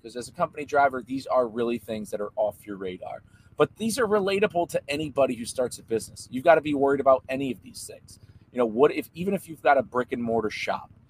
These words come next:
and a hurricane comes through, and you, and you've just been up and running for nine months, you've got X amount of money, you know, and you've got it,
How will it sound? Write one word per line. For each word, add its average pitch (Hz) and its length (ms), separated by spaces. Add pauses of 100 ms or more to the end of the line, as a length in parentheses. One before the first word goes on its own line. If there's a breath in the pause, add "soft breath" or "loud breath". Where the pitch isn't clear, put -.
(360)
and 117 360
a 127 60
hurricane 131 500
comes - 300
through, - 220 (320)
and 123 120
you, 143 240
and 143 160
you've 165 160
just - 300
been 135 200
up 127 160
and 123 120
running 113 260
for 98 120
nine 98 360
months, - 420
you've 120 160
got 120 240
X - 240
amount 101 240
of 90 60
money, 92 280 (440 soft breath)
you 113 80
know, 113 200
and 123 120
you've 139 160
got 139 140
it, 131 120